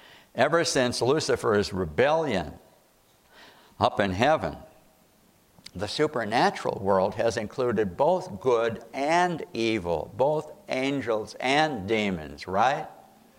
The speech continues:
Those fallen angels, once created to minister as messengers and worshiping spirits for God, know how to sound spiritually positive. They know how to communicate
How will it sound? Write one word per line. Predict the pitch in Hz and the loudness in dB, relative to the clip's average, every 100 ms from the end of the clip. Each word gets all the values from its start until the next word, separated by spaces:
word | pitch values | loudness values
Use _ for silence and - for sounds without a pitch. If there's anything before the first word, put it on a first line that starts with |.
| - _ _ _ _ _ _ _ _ _ _ _ _ _ _ _ | -20 _ _ _ _ _ _ _ _ _ _ _ _ _ _ _
Those | 139 170 165 | 0 0 -2
fallen | - 143 165 156 107 | 0 2 2 2 0
angels, | 107 139 165 147 87 87 92 | 2 2 2 0 0 0 -2
once | 101 151 147 | -2 -2 -4
created | - 123 117 143 139 101 | -6 0 2 4 2 0
to | 98 | -2
minister | 98 123 131 117 - 110 104 98 95 | -2 0 0 -4 0 2 2 2 0
as | 90 95 | 0 0
messengers | 92 123 135 117 98 107 101 | 0 -2 -2 -6 -6 -6 -6
and | 95 | -6
worshiping | 90 117 120 - 107 92 | -2 -2 -4 -6 -6 -8
spirits | - 113 107 95 - - - | -6 0 2 2 -2 -16 -18
for | - 85 | -8 -6
God, | 76 110 330 120 78 - - - _ _ - - | -2 0 2 0 -2 -4 -12 -20 _ _ -20 -6
know | 110 170 196 160 | 0 2 2 2
how | 123 156 170 151 90 78 | 2 2 2 2 0 -2
to | - 98 78 | -6 -6 -6
sound | - 120 117 104 87 | -2 0 2 2 -2
spiritually | - - 104 104 101 - 87 85 | -10 -8 -2 0 0 -2 -6 -6
positive. | 80 - 92 82 101 101 123 | -6 0 0 0 -4 -4 -2
They | 104 135 | 0 0
know | 123 170 170 | 2 2 2
how | 135 151 160 | 2 2 2
to | 120 | 0
communicate | - 98 113 160 156 - 98 92 95 | -4 -4 -2 -2 -4 -4 -2 -2 -4